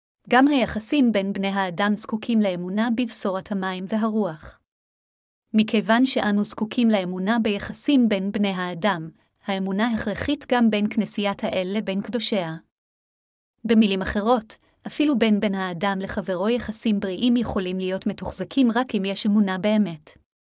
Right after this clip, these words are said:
כל עוד לא תהיה לנו אמונה בצדקת האל, חוסר אמון יכול לבוא בינינו אפילו בעניינים פעוטים, ואז השטן ינצל את זה ויביא חוסר הבנה הדדי, ובמקרה הרע יותר אפילו להרס האמונה.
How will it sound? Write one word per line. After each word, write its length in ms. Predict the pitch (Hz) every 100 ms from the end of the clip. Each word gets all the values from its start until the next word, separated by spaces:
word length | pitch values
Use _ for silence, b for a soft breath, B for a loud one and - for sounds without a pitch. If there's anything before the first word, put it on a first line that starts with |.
| _ _ _ _ _ _
כל 200 | - 294 311
עוד 180 | 285 247
לא 120 | 247
תהיה 380 | 254 240 214 185
לנו 300 | 180 202 202
אמונה 340 | 190 196 220
בצדקת 560 | 214 214 202 - 214 196
האל, 160 | 185
חוסר 500 | 185 - 247 240 214
אמון 280 | 202 208 214
יכול 320 | 196 - 190
לבוא 280 | 190 185 220
בינינו 480 | 202 196 190 185 196
אפילו 340 | - 254 220
בעניינים 440 | 202 185 190 208 208
פעוטים, 380 | 196 175 220 208
ואז 280 | 190 190 185
השטן 520 | - 202 208 180 170 - _ _ _ -
ינצל 480 | 196 196 - 233 240
את 80 |
זה 160 | 233 190 214 b -
ויביא 320 | 190 170 247
חוסר 460 | - 285 - 190 196
הבנה 400 | 180 175 185 190
הדדי, 440 | 175 190 175 269
ובמקרה 500 | 240 196 190 - 208
הרע 300 | 196 190 208
יותר 320 | 247 254 220
אפילו 300 | 214 262 247
להרס 440 | 247 214 185 196 220
האמונה. 400 | 214 220 208